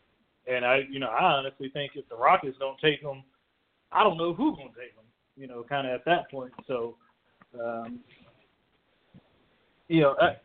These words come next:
I mean, if you look at it, I mean, if, like, O K C passes on him, like, kinda that should tell you something, you know, like,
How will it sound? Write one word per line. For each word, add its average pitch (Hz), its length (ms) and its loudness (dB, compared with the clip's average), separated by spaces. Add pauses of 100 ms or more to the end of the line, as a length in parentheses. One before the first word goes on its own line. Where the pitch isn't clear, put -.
I 220 220 4
mean, 214 400 -6
if 185 240 -6
you 240 180 -14
look 214 220 -2
at 156 240 -6
it, 135 160 -14 (1600)
I 180 120 -6
mean, 175 220 -8
if, 170 160 -6
like, 180 180 -4 (140)
O 226 220 4
K 214 360 -6
C 202 320 -8
passes 160 460 0
on 127 220 -8
him, 120 340 -12
like, 120 200 -6 (140)
kinda 330 240 2
that 339 320 0
should 190 160 -18
tell 214 220 0
you 147 180 -10
something, 110 320 -14 (240)
you 135 140 -14
know, 139 180 -10
like, 127 300 -8